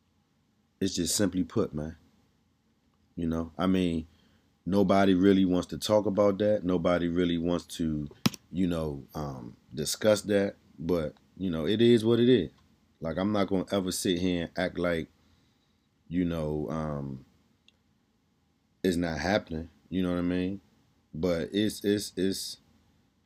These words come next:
it's something that, it's something that needs to be looked at.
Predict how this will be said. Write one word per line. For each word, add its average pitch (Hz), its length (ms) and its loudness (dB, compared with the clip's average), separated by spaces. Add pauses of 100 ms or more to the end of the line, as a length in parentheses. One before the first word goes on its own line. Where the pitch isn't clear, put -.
(560)
it's 104 180 2
something 101 500 0
that, 92 340 2 (2500)
it's 104 160 0
something 98 360 2
that 90 200 2
needs 92 260 4
to 80 80 -10
be 78 160 -4
looked 82 280 -2
at. 73 180 -10